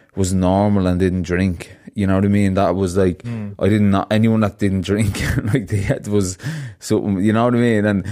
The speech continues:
Speaker 1: when I got sober then, and I met all these kind of cool, healthy people that were, like,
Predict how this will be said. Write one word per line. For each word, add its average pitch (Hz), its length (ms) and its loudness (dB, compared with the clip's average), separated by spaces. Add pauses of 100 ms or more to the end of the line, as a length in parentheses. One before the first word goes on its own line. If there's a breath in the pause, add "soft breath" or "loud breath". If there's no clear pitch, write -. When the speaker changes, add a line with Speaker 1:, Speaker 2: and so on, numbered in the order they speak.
(120)
Speaker 1:
when 107 160 0
I 110 60 2
got 117 220 2
sober 117 420 4
then, 104 240 2
and 98 160 2
I 95 40 2
met 101 200 2
all 104 220 2
these 98 220 2
kind 104 220 0
of 92 100 -4
cool, 104 500 2
healthy 101 500 0
people 98 480 -4
that 92 180 0
were, 98 120 2
like, 95 280 0